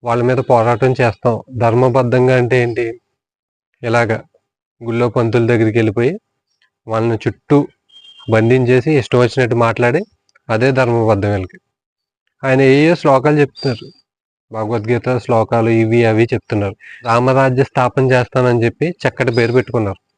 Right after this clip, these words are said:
రామాయణం చదివితే చాలు, రామాయణం గురించి కూడా ఈయన చాలా వ్యాఖ్యలు చెప్పారు ఆయన ఛానల్లో. రామాయణంలో ఏం జరిగింది,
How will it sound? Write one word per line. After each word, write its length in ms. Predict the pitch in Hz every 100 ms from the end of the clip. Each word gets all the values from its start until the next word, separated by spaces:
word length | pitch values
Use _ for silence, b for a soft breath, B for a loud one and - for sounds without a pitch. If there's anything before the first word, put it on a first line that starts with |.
| _ _ _
రామాయణం 520 | 113 110 120 127 139 143
చదివితే 400 | 135 127 123 143
చాలు, 280 | 127 98 - 113
రామాయణం 500 | 104 117 127 131 135
గురించి 260 | 135 131
కూడా 180 | 143 147
ఈయన 140 | 151 147
చాలా 160 | 123 135
వ్యాఖ్యలు 360 | 135 131 139 135
చెప్పారు 280 | - 139
ఆయన 140 | 117 113
ఛానల్లో. 440 | 117 113 120 107 - _ _ b b b _ _ _ -
రామాయణంలో 600 | 117 127 139 151 151 147
ఏం 220 | 139 139
జరిగింది, 420 | 143 139 143 139